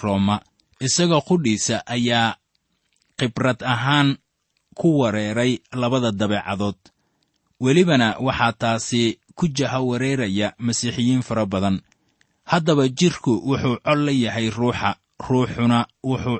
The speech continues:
col la yahay jidhka. Markaana samayn kari mayno waxyaalaha aynu doonayno inaan samayno.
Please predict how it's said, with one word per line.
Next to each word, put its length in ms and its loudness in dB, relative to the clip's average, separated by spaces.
col 200 0
la 80 -2
yahay 420 -2
jidhka. 380 -4
Markaana 600 2
samayn 400 0
kari 320 -2
mayno 380 0
waxyaalaha 760 0
aynu 300 2
doonayno 600 2
inaan 240 2
samayno. 540 0